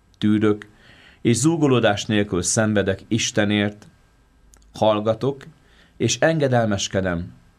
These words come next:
Gyengéd leszek, és figyelmes hozzátartozóimhoz. Nem sértek meg senkit,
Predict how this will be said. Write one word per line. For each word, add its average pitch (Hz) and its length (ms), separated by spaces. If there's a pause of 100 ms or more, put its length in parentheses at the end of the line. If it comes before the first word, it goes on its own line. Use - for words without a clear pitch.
(420)
Gyengéd 107 440
leszek, 107 300
és 98 220
figyelmes 87 560
hozzátartozóimhoz. 87 1400 (920)
Nem 117 180
sértek 98 420
meg 80 140
senkit, 117 580